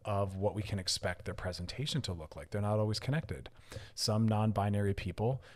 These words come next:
can present at times as what would look to be she or he,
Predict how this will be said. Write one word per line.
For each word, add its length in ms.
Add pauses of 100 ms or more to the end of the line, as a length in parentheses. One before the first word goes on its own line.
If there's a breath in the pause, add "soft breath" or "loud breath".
(120)
can 220
present 440
at 80
times 500
as 220
what 160
would 220
look 260 (460 loud breath)
to 100
be 240
she 420
or 280
he, 340